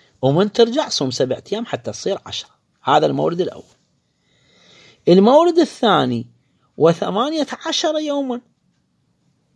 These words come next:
بدل البدنة، كفارة لمن عليه بدنة <clears throat> ولا يتمكن من دفع الكفارة اللي هي البدنة البعير، فواجب عليه أنه يصوم ثمانية عشر يوم هناك بمكة.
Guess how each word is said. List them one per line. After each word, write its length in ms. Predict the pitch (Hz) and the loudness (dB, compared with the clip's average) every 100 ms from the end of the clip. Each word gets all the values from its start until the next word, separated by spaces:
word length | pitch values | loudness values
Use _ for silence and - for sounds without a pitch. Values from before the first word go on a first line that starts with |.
| _ _ | _ _
بدل 420 | - 175 247 285 294 | 2 4 6 6 4
البدنة، 600 | 277 233 277 226 135 - _ - | 2 2 0 -2 -8 -12 _ -6
كفارة 640 | 139 - 175 185 170 147 | -6 0 2 4 4 0
لمن 240 | 143 143 | -4 -6
عليه 400 | 131 131 139 127 | -4 -2 -2 -2
بدنة 440 | 131 151 113 101 - _ - 196 | 0 0 -2 -10 -18 _ -6 -4
<clears throat> 340 | 170 127 98 95 | -2 -4 -8 -6
ولا 240 | 110 143 | 2 4
يتمكن 580 | 175 - 170 139 - 139 | 4 2 -4 -6 -8 -8
من 140 | 131 | -6
دفع 240 | 120 120 - | -6 -6 -10
الكفارة 680 | 117 - 110 - 113 107 | -12 -10 -8 -4 -2 -4
اللي 200 | 107 110 | -8 -8
هي 80 | 110 | -6
البدنة 400 | 107 104 110 104 | -4 -4 -6 -6
البعير، 480 | 101 101 98 110 113 _ _ _ _ _ _ _ _ _ | -8 -6 -2 -2 -4 _ _ _ _ _ _ _ _ _
فواجب 460 | - 120 160 165 165 | 2 4 4 2 -2
عليه 260 | 165 170 | -4 -4
أنه 200 | 180 160 | -6 -8
يصوم 300 | 160 - 196 | -8 -8 -10
ثمانية 280 | 190 135 117 | -10 -10 -8
عشر 360 | - 190 180 - | -6 -8 -10 -12
يوم 140 | 80 - _ _ _ | -16 -20 _ _ _
هناك 380 | 98 110 101 113 | -6 -4 -4 -6
بمكة. 220 | 92 78 | -8 -12